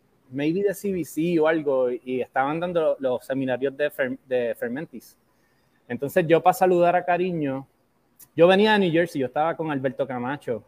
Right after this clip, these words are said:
este, en un tour de cervecería de New Jersey. Alberto, saludo a Alberto, que es panita, y es, yo le digo el godfather del, del mosto en el oeste, el tipo está brutal y se mueve súper bien, conoce a medio mundo. Este, fuimos a New Jersey, Alberto nos dio el mega tour, conoce a muchísimas cervecerías allá, estuvo súper cool.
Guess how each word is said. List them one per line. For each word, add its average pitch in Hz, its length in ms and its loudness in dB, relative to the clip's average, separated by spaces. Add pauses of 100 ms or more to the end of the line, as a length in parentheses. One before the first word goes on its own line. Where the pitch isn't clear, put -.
este, 117 220 -10
en 117 80 -4
un 120 120 -4
tour 143 200 -2
de 143 80 -4
cervecería 131 460 -4
de 131 40 0
New 131 140 0
Jersey. 135 280 -2
Alberto, 113 460 -4
saludo 123 300 0
a - 20 6
Alberto, 135 540 -2 (160)
que 113 400 -2
es 101 80 -10 (420)
panita, 131 540 0
y 117 60 0
es, 120 400 -2
yo 143 120 2
le 151 80 6
digo 165 160 6
el 151 80 2
godfather 151 540 2
del, 139 280 0
del 135 160 0
mosto 143 280 -4
en 143 100 -2
el 139 80 2
oeste, 131 400 -2
el 113 180 -14
tipo 127 200 -6
está 135 180 -6
brutal 131 480 -2
y 117 220 -8 (280)
se 127 140 -8
mueve 123 240 -4
súper 135 300 -2
bien, 131 260 -2
conoce 117 320 -8
a 127 40 -8
medio 127 220 -4
mundo. 120 380 -8 (420)
Este, 123 540 -2
fuimos 139 260 -2
a 156 60 0
New 165 140 -2
Jersey, 170 580 0
Alberto 127 460 -6
nos 139 120 -6
dio 143 220 0
el 139 80 0
mega 127 300 -4
tour, 147 280 0
conoce 131 460 -4
a 123 420 0
muchísimas 123 460 -12
cervecerías 135 460 -6
allá, 156 300 0
estuvo 127 260 -6
súper 120 260 -8
cool. 160 320 -2